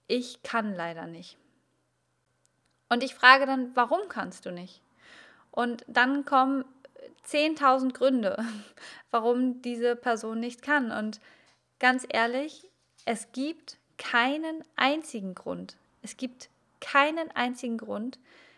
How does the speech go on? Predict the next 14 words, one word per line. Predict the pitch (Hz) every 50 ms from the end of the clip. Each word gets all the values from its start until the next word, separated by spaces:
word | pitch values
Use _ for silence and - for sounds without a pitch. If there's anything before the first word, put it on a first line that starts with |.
| _ _ _
weswegen | - 214 214 - - 220 226 226 233
man | 233 220 220 220
nicht | 226 226 226 - - - _ -
kann. | - - - 233 208 180 180 202 196 - _ _ -
Können | - 269 330 359 370 294 220 196 185 196
tut | - - 220 196 -
jeder. | 202 202 240 254 247 - 180 175 175 190 - _ _ _ _ _ _ _ _ - - _ _ _ _ _ _ _ _ _ _ _ -
Wenn | 220 208 240 247 254 247 247
man | 240 240 226 220
das | 220 214 214 214
nicht | 208 208 - _ -
tut, | - - 392 403 285 208 - - - _ _ _ _ _ -
dann | 226 220 220 220 233
nur, | 277 339 349 302 247 214 - -